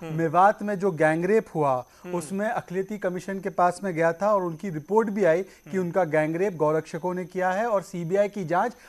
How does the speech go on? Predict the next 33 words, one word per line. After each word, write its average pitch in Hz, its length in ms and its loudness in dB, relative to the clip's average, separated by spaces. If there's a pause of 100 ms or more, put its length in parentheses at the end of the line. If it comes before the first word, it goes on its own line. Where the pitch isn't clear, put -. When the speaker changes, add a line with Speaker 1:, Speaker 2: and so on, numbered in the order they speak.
(120)
Speaker 2:
हरियाणा 202 460 4
सरकार 214 400 4
ने 220 120 -2
वहां 196 200 0
पे 208 180 0
निर्देश 190 400 2
दिए 185 200 0
Speaker 1:
हम्म। - 340 -12
Speaker 2:
सीबीआई 190 320 4
की 190 140 -2
जांच 156 300 2
के 156 120 -4
लिए। 135 240 -8
Speaker 1:
हम्म। 160 100 -14 (300)
Speaker 2:
तमाम 196 420 4
देश 214 240 0
भर 196 160 -2
में 214 120 0
ऐसी 190 240 -4
कई 196 180 0
घटनाएं 165 460 -4
हो 147 180 -4
रही 131 220 -4
है। 147 160 -14 (100)
Speaker 1:
हाँ। 143 280 -8
Speaker 2:
गौ 196 340 4
सेवा 202 460 2
से 220 220 -6
किसी 202 380 -8
को 208 180 0
आपत्ति 165 520 2
नहीं 135 220 -8
है। 139 220 -16